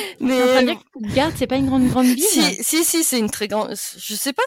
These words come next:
Speaker 2: combien il y a d'habitants à Stuttgart,
Speaker 1: Je
Speaker 2: mais
Speaker 1: sais.
Speaker 2: si. <laughs> Si, c'est une très grande ville. Nous, là où on est, clairement, <laughs> il y a mille six cents habitants dans le village.
Speaker 1: Ouais, t'as intérêt à te dépatouiller en allemand, quoi.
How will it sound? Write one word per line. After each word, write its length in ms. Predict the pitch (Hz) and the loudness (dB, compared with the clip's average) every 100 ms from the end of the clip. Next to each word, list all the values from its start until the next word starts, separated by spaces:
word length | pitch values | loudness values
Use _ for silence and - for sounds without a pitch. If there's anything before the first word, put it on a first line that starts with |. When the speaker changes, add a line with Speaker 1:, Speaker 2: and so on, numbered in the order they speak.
| 453 | 0
Speaker 2:
combien 180 | 330 | 0
il 80 | 240 | 2
y 40 | 220 | 0
a 80 | |
d'habitants 420 | 214 220 214 220 247 | 0 -4 -4 -4 -2
à 80 | |
Stuttgart, 400 | 240 - 185 185 - | -2 -6 -4 -4 -2
Speaker 1:
Je 60 | |
Speaker 2:
mais 120 | 196 190 | -2 -2
Speaker 1:
sais. 80 | |
Speaker 2:
si. 240 | - 254 220 - - - - - 294 _ - - _ - | -2 -4 -6 -10 -20 -20 -20 -20 -20 _ -20 -20 _ -10
<laughs> 60 | 392 339 269 - _ _ 453 523 523 480 415 - | -10 -10 -12 -14 _ _ -4 0 2 2 0 -4
Si, 240 | - 285 | -6 -4
c'est 140 | 277 | -2
une 100 | 247 | -2
très 200 | 220 254 | -4 -4
grande 280 | 240 233 233 | -2 0 0
ville. 160 | 214 185 311 320 | -2 -6 -6 -4
Nous, 440 | 240 262 311 330 - | 0 2 2 0 -4
là 280 | 226 269 294 | -2 2 2
où 100 | 294 | 2
on 180 | 294 269 | 0 2
est, 140 | 302 | 0
clairement, 800 | 311 320 254 262 269 294 294 226 | 0 0 2 2 2 2 0 0
<laughs> 760 | 214 - 247 240 277 247 _ - | 0 0 -2 -4 -4 -4 _ -8
il 60 | 254 | -2
y 20 | |
a 40 | 247 | 2
mille 180 | 269 320 | 0 0
six 180 | 330 | -2
cents 180 | 320 302 | 0 2
habitants 460 | 285 247 269 311 277 | 2 0 -2 0 2
dans 140 | 269 | 2
le 80 | 262 | 0
village. 640 | 240 247 262 285 320 - - 269 - - - | -2 -4 0 0 0 -2 -4 -10 -18 -10 -2
Speaker 1:
Ouais, 140 | 233 - | 0 0
t'as 100 | 196 | -2
intérêt 360 | 180 196 196 | -4 -4 -2
à 40 | 190 | -2
te 60 | |
dépatouiller 520 | 165 214 196 190 196 214 | -4 -4 -6 -6 -6 -4
en 160 | 208 | -4
allemand, 340 | 202 208 196 165 | -4 -4 -6 -4
quoi. 120 | - | -2